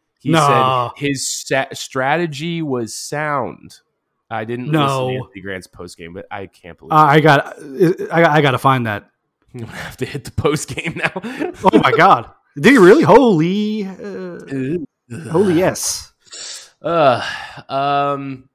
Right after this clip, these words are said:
Speaker 1: Andy Durkin says Dayton will keep A G for the foreseeable future and set the program back multiple years.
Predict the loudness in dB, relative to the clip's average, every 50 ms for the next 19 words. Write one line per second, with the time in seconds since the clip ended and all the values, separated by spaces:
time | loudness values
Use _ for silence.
0 | _ _ _ _ -16 _ -10 -10 -8 -8 -8 -8 -4 -2 -2 -2 -2 -4 -6 -8
1 | -6 -6 -4 -4 -4 -4 -6 -6 -6 -6 -4 -4 -4 -6 -4 -4 -4 -4 -6 -10
2 | -10 -10 -10 -10 -10 -8 -6 -4 -4 -6 -6 -6 -4 -4 -4 -6 -8 -8 -8 -10
3 | -12 -14 -12 -8 -6 -6 -6 -6 -8 -10 -8 -6 -6 -6 -4 -4 -6 -6 -6 -10
4 | -8 -8 -8 -8 -8 -10 -14 -10 -8 -6 -6 -6 -6 -8 -8 -8 -6 -6 -4 -6
5 | -6 -8 -10 -12 -8 -6 -6 -6 -6 -8 -12 -16 -14 -14 -12 -12 -10 -12 -12 -12
6 | -14 -14 -16 -16 -18 -18